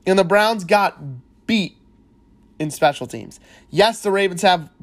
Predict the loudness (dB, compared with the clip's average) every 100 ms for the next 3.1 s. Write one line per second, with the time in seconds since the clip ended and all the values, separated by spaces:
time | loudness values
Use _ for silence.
0 | -20 _ 0 2 2 0 0 0 0 -2
1 | -6 -6 0 0 0 -4 -4 -6 -8 -8
2 | -12 -8 -8 -8 -18 _ _ _ 0 0
3 | 0